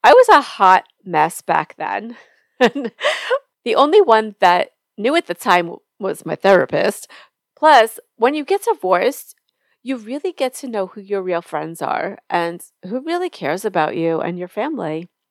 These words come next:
Especially all those people that you have to block on social media. Am I right? I was blown away when it literally surpassed a hundred people and I just kept going.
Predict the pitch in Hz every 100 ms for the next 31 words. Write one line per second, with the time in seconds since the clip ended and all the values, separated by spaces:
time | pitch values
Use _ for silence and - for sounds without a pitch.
0 | _ _ _ _ _ - - 294 - 427
1 | 453 - 220 240 294 320 - 208 - 240
2 | 262 247 208 196 196 190 - - 202 -
3 | 226 - 175 165 - - - - 180 190
4 | 160 170 - 185 180 160 - 165 - 190
5 | 196 175 165 160 220 - _ _ - -
6 | 214 285 359 - - 190 196 240 233 185
7 | 156 - - - - 180 175 170 185 190
8 | 190 202 202 196 254 294 302 - 226 202
9 | 170 165 170 - 190 180 185 185 196 -
10 | 175 165 196 208 - 180 175 185 - -
11 | 185 - 160 156 175 202 220